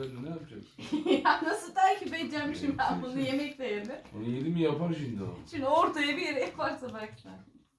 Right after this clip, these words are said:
Speaker 1: Oğlum, onların hepsini basıp yedirme oralara.
Speaker 2: Tamam mı?
Speaker 1: Ayaklarını da sil.
Speaker 2: Ya, zaten onu komple ben kendim sileceğim onu. Odaya sokmadım onu daha. Dur.
Speaker 1: <laughs>
Speaker 2: Dur,
Speaker 1: Vallahi
Speaker 2: bir dakika.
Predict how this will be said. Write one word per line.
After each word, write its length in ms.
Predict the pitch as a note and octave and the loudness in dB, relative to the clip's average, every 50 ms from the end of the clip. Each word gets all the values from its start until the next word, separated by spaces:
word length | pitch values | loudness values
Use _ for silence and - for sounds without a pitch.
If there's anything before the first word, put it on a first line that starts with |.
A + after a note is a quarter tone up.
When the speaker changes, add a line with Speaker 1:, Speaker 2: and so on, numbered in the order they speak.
| _ _ _ _ _ _ _ _ _ _ _ - - - - | _ _ _ _ _ _ _ _ _ _ _ -20 -20 -14 -12
Speaker 1:
Oğlum, 180 | A#2 B2 C3 C3+ | -10 -8 -6 -6
onların 320 | B2+ B2+ C3 C#3 C#3+ C#3+ C#3+ | -6 -4 -4 -2 -2 -2 -4
hepsini 260 | C3+ C#3 C#3 C#3 C3+ | -4 -4 -6 -4 -4
basıp 280 | C3+ C3 A#2+ - C3+ | -2 -4 -4 -4 -6
yedirme 340 | C#3 C3+ C3+ D3+ D#3 D3+ C#3 | -6 -6 -6 -6 -6 -6 -6
oralara. 320 | A#2 G#2+ G2+ F#2+ F2+ - - | -4 -4 -4 -6 -6 -6 -4
Speaker 2:
Tamam 340 | C#4 F#4 G4 G#4+ G#4+ G4+ D#4 | -2 0 2 0 0 0 -2
mı? 200 | A#3 G#3 F#3+ - - - - - _ _ _ - - - - - - - - - _ _ _ _ _ _ _ _ _ _ _ _ _ _ _ _ _ _ _ _ _ _ _ _ - | -4 -4 -6 -10 -12 -14 -16 -20 _ _ _ -20 -20 -20 -20 -20 -20 -20 -20 -20 _ _ _ _ _ _ _ _ _ _ _ _ _ _ _ _ _ _ _ _ _ _ _ _ -10
Speaker 1:
Ayaklarını 460 | F#2+ A2 A2 A#2 B2 C3+ C#3 D3+ D#3 D3+ | -6 -6 -6 -4 -4 -6 -6 -4 -4 -4
da 40 | C#3 - | -4 -4
sil. 140 | - - D#2+ - - - - _ | -6 -8 -16 -20 -20 -20 -14 _
Speaker 2:
Ya, 240 | A3+ A#3 A#3 A#3 A#3+ | -2 0 0 0 0
zaten 300 | A3 A#3+ C#4 - C#4+ C4+ | 0 0 -2 -2 -2 -2
onu 200 | A#3+ A#3+ A#3+ A#3 | -2 -4 -4 -4
komple 380 | B3+ C4 B3+ A#3 A#3 A3 G#3+ G#3 | -4 -4 -4 -4 -6 -6 -8 -6
ben 180 | G#3+ G#3+ G#3+ | -8 -8 -6
kendim 300 | - A3+ G3+ G3+ G#3+ G#3+ | -6 -4 -4 -4 -4 -6
sileceğim 400 | - - G3+ G3 F#3 F#3 G#3+ G3+ | -8 -12 -12 -12 -10 -10 -10 -10
onu. 260 | G3 E3 D#3+ D#3 D3+ D3+ - - _ _ F3 F3+ | -10 -10 -10 -12 -12 -14 -16 -20 _ _ -12 -8
Odaya 160 | F#3+ G#3 G#3 | -6 -6 -6
sokmadım 500 | G3+ A#3 A#3 A3+ - F#3 D#3+ D#3 D3+ D#3 | -6 -8 -10 -10 -10 -10 -10 -10 -10 -10
onu 180 | D3+ D3 C#3 C#3+ | -12 -12 -14 -16
daha. 120 | D3+ D3+ D3+ D#3 - D#3 - _ _ - - - _ _ _ _ _ _ _ _ - - - - _ _ _ _ _ _ _ _ _ _ _ _ _ _ _ _ _ _ _ _ _ | -18 -20 -20 -20 -20 -20 -20 _ _ -20 -20 -20 _ _ _ _ _ _ _ _ -20 -20 -20 -20 _ _ _ _ _ _ _ _ _ _ _ _ _ _ _ _ _ _ _ _ _
Dur. 100 | A3 A3 | -10 -10
Speaker 1:
<laughs> 40 | G#3+ G#3 - - - - _ _ _ _ _ - - - - - - - - - _ _ - - - - | -10 -10 -12 -16 -20 -20 _ _ _ _ _ -20 -20 -20 -20 -20 -20 -20 -20 -20 _ _ -16 -16 -10 -6
Speaker 2:
Dur, 100 | - - | -4 -2
Speaker 1:
Vallahi 220 | C4 C#4 - - | 0 0 0 2
Speaker 2:
bir 40 | B3+ A#3+ | 2 2
dakika. 200 | A3 G#3+ G#3+ | 2 2 0